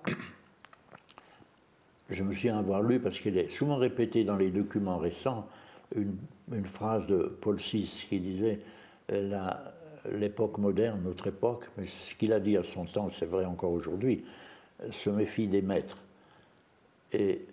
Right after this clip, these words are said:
mais il a encore, il est encore sensible aux témoins. Et les seuls maîtres qu'il écoute encore, c'est ceux qui sont des témoins. Alors ça, c'est la définition de l'apôtre. Un, un, un évêque est, est, est un apôtre.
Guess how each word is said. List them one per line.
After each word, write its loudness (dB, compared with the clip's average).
mais 0
il 4
a 2
encore, 2
il 4
est 0
encore 0
sensible 0
aux 2
témoins. 0
Et 0
les 2
seuls 0
maîtres 2
qu'il 0
écoute -2
encore, 0
c'est -4
ceux -6
qui -4
sont -6
des 0
témoins. -6
Alors -2
ça, -2
c'est 0
la 4
définition -2
de 0
l'apôtre. 0
Un, -2
un, -4
un 2
évêque 0
est, 0
est, -6
est -2
un 0
apôtre. -2